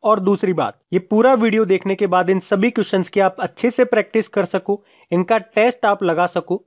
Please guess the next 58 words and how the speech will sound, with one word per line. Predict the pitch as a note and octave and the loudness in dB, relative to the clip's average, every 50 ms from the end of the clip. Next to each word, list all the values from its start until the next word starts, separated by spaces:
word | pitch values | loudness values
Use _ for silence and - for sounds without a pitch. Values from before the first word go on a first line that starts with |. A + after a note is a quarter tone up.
| _ - | _ -10
इसके | F#3+ - - - A#3+ | -10 -6 -2 0 2
लिए | A3+ A3 A3+ | 4 4 4
इनकी | A3+ A3 G3+ - A#3 | 2 2 0 -4 -4
क्विज | G#3 - B3 B3+ C4 A#3 | -2 0 2 2 2 2
भी | A#3 C4 A#3 | 2 2 2
बना | A3 G3 F#3+ F#3 | 2 2 2 2
करके | G3 F#3+ F3 G3+ F#3+ | 0 0 0 0 0
अपलोड | F3 - F#3 F#3 F#3 E3+ | 0 2 2 2 2 2
कर | - - F3+ E3+ | 2 0 0 0
दी | E3 F#3 F3+ | 2 0 0
जाएगी। | D3 D3+ C#3+ C#3 C#3+ F3 F#3 F3 C3 - _ _ _ - | 2 2 0 0 0 -2 -2 -4 -4 -8 _ _ _ -8
और | C3+ | -2
वो | C3+ D#3 D#3+ | 0 0 2
भी | E3 F#3 | 2 2
आपको | F3 E3+ - G3 | 0 0 0 -2
कहाँ | F#3 F#3+ F3+ F3+ | -2 -2 -2 -2
मिलेगी? | F#3 F3+ F3+ F3+ F3+ F#3+ | -2 -2 -4 -4 -4 -4
अपनी | G3 F#3 - F#3+ A#3 | -4 -4 -4 -4 -6
क्रैक | A3 _ - - A3 A#3 A#3 - G#3 | -6 _ -2 0 2 2 2 2 -2
एग्जाम | F3 D3 C3+ D#3 D#3 D#3+ | -2 -2 -2 -2 -2 -2
एप्लीकेशन | D3+ C#3+ - D3 C#3 C#3 C#3+ C3 - C#3+ C#3 | -2 -4 -4 -6 -4 -4 -6 -6 -6 -6 -6
पे। | C#3 - D#3 A#2 - _ _ - | -4 -2 -4 -4 -4 _ _ -4
तो | E3 | -2
अगर | D#3 E3 F3 | 0 0 0
एप्लीकेशन | E3+ E3+ - G3 F3 G3+ G3 - G#3+ G#3 G3 | 0 -2 -2 -2 -2 -2 -2 0 0 -2 -2
आपने | F#3+ - G3+ G3 | -2 -2 -2 -2
अभी | F3+ F#3+ | -2 -2
तक | F3+ G3+ F3+ F#3+ | -2 -2 -2 -2
इंस्टॉल | F3 - - - F#3 F3+ F#3 F#3+ | -4 -4 -4 -2 0 2 2 2
नहीं | F#3+ F#3+ G3+ | 2 0 0
किया | F3+ G3 F#3+ F#3 | 0 0 0 0
तो | F3+ G3 | 0 -2
कर | - - F#3 F3+ | 0 0 0 2
लीजिएगा, | F#3 G3 G3 F#3 G3+ G3 G#3 | 2 0 2 2 2 2 4
लिंक | G3 F#3 F3+ F3+ F#3 | 2 2 0 0 0
आपको | F3 F3 - F#3 | -2 -2 0 -2
नीचे | E3+ E3 - F3+ | -2 0 0 0
डिस्क्रिप्शन | D#3+ D#3 D3+ - F3 D#3 D3+ - F3 E3 | 0 -2 -2 -2 -6 -6 -6 -4 -2 -2
में | D3+ | 0
मिल | D3+ D#3 E3 E3+ | 0 0 0 0
जाएगा। | E3 E3+ D#3 D#3 D3+ E3+ - _ _ - | 0 0 0 0 -2 -4 -6 _ _ -6
और | - E3+ E3+ | -4 -2 0
अगर | F3 E3+ G#3 G3+ | 0 0 0 0
हमारी | G3 F3+ F3+ F#3+ G3 | 2 2 0 0 0
ये | G3+ G#3+ | -2 -4
सीरीज | G3 - G3+ F#3 G3+ A3 A3+ A#3+ | -4 -2 -2 -2 -2 0 0 0
आपको | A3 G#3 - - A3 | -2 -2 0 -2 -2
अच्छी | G3+ - - A3 | -2 -2 0 0
लग | G#3 G3 F#3 | 0 2 2
रही | F#3 F#3+ G3+ | 2 2 2
है | G3+ | 2
तो | G3+ A3 | 0 -2
प्लीज | - - G3 G#3+ A#3 A3+ A3 | -4 -2 -2 0 0 0 0
वीडियोज़ | G3 G3+ F#3 G3 G3+ G#3 G3+ | 0 0 2 2 2 2 2
को | - A3 | 2 2
लाइक | G3 F3 F3 F#3+ F3+ | 2 4 2 2 0
जरूर | E3 D#3+ E3+ F3 G3+ G3 | 0 0 2 2 2 2
करना | E3+ F3 D3 B2 A2+ - | 2 0 -2 -2 -4 -10